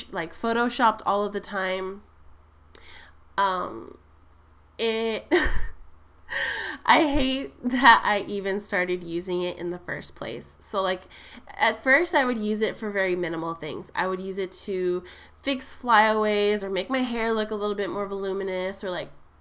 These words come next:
like, paint people out of my pictures. And then it just got to the point where, like, I would smooth my face out or smooth my legs out, or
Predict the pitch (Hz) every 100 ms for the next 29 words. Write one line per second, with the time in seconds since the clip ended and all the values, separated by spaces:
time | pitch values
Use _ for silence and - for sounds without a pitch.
0 | - - - - - 170 - - 208 208
1 | - 214 214 196 190 190 190 180 190 180
2 | - 180 175 180 - 214 285 349 277 254
3 | 240 220 214 208 196 190 185 180 - -
4 | - - - 214 220 214 208 - 214 214
5 | 233 254 294 302 294 226 196 180 - 175
6 | 185 - 202 185 226 240 277 277 233 208
7 | 185 175 - 180 175 180